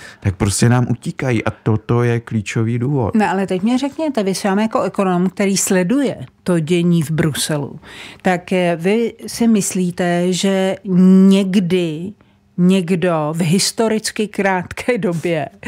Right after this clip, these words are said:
Speaker 2: eh, prostě řekne: „Hoši, možná jsme neudělali dobře s celou tou dotační politikou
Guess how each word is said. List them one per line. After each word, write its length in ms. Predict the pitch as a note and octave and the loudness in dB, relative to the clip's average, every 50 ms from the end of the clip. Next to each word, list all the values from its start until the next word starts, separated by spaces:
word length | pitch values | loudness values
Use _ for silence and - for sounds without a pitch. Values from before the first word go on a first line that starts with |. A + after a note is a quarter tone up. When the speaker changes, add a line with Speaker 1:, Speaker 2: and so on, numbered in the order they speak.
| - - - - - - - - - - - | -10 -10 -10 -10 -10 -12 -14 -16 -16 -12 -6
Speaker 2:
eh, 420 | - F3 E3 E3 E3 D#3+ D#3+ D#3+ - | -4 -2 0 2 2 2 0 0 -2
prostě 320 | - - D#3 - - F#3 E3+ | -4 -6 -6 -2 -2 0 0
řekne: 520 | F#3 F3 - F#3 F#3 F#3 F#3 F#3+ F#3+ - - - | 0 0 2 2 2 4 2 2 0 -2 -6 -10
„Hoši, 760 | F3 F3+ F3+ F#3+ F3+ - - - A3 G3+ G3 G3+ G3+ G#3 - - | -6 -2 -2 0 0 0 0 0 0 0 0 0 0 -2 -4 -4
možná 360 | - G3 F3+ E3 G3 F#3 F3+ E3+ | -2 -2 0 0 2 0 0 0
jsme 220 | - - - F3+ | 0 0 0 0
neudělali 640 | F3 F3 F3 F3 E3+ E3 F3 E3+ F3+ F3 F3 E3+ D3+ | 2 2 2 2 2 2 2 2 2 2 0 0 -2
dobře 500 | C#3+ D#3 D3+ E3 E3+ - - F3+ E3+ E3 | -2 -2 -2 -2 -2 0 0 0 0 0
s 200 | E3+ F3+ - - | 0 -2 -4 -4
celou 340 | - - F#3 D#3+ D#3 D#3+ E3+ | -6 -2 -2 0 0 0 -2
tou 280 | D#3+ - F#3 F3+ F3 E3+ | 0 0 0 0 0 0
dotační 640 | D3+ F3 D#3+ - F3+ E3+ E3+ - - F#3+ F3 E3+ | 0 0 0 0 0 -2 0 -2 0 0 0 0
politikou 960 | - E3 D#3+ D#3 D#3+ D#3 - D#3+ D#3 - - E3 D#3+ D#3 D#3+ D#3+ D#3+ D#3+ F3 | 0 0 0 0 0 0 -2 -4 -4 -2 -2 0 0 2 2 0 0 0 -2